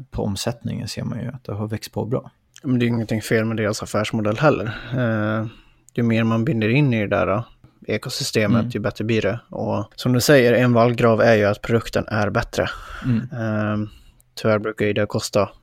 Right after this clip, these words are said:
Speaker 2: i capex att bygga någonting och förvalta app som, eh, hårdvara till att utveckla det,
Speaker 1: Ja,
Speaker 2: liksom.
Speaker 1: så är det ju. Det, det kostar ju liksom <laughs> att, att bygga. Eh,
Speaker 2: Mm.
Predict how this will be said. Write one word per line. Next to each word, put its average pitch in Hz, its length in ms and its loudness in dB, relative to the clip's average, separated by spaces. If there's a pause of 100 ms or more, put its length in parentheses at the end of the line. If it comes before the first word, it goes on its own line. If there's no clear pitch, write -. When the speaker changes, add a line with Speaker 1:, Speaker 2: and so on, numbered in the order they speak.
Speaker 2:
i 107 380 -2
capex - 500 -4
att 113 100 -4
bygga 110 260 -2
någonting 101 360 -4
och 107 280 -4
förvalta 104 840 -2 (140)
app - 320 -4
som, 104 420 0
eh, 104 560 0
hårdvara 107 520 2
till 104 200 -6
att 104 140 -2
utveckla - 380 -4
det, 110 60 2
Speaker 1:
Ja, 117 60 2
Speaker 2:
liksom. 117 220 0
Speaker 1:
så 131 40 6
är 120 40 6
det 113 60 2
ju. - 100 -4 (160)
Det, 120 180 2
det - 220 -2
kostar - 340 -8
ju - 100 -2
liksom - 260 -10 (120)
<laughs> - 0 - (220)
att, - 160 -2
att 120 120 2
bygga. 110 280 0 (640)
Eh, 104 300 0
Speaker 2:
Mm. 151 140 0